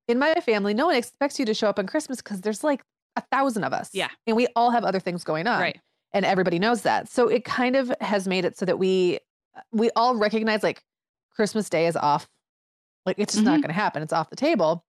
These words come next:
Speaker 1: So what about December twenty-eighth? What about January first? And we've made different, um, like, different rituals and different traditions around a slightly different day.
Speaker 2: Mm-hmm.
Speaker 1: And maybe you might have to be the one to take the lead on that and take
Speaker 2: Yeah.
Speaker 1: the charge.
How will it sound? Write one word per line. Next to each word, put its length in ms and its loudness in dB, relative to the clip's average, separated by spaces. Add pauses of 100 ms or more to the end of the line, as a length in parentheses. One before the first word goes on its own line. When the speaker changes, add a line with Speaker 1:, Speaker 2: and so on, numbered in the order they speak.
(600)
Speaker 1:
So 140 0
what 220 4
about 380 2 (600)
December 360 -2
twenty-eighth? 640 0
What 140 2
about 420 4
January 420 0
first? 320 0
And 140 0
we've 300 0
made 380 0 (280)
different, 720 -2 (540)
um, 500 -2 (560)
like, 220 -2
different 320 0
rituals 400 0
and 100 -4
different 240 -4
traditions 380 -6
around 300 -4 (120)
a 80 -4
slightly 440 0
different 400 -6
day. 80 0
Speaker 2:
Mm-hmm. 220 2
Speaker 1:
And 100 -2
maybe 260 2
you 340 -2
might 220 -6
have 240 -6
to 60 -12
be 180 -4
the 100 -4
one 220 -4
to 80 -16
take 220 -10
the 80 -18
lead 180 -10
on 140 -8
that 180 -16
and 80 -20
take 100 -2
Speaker 2:
Yeah. 120 0
Speaker 1:
the 40 -2
charge. 280 0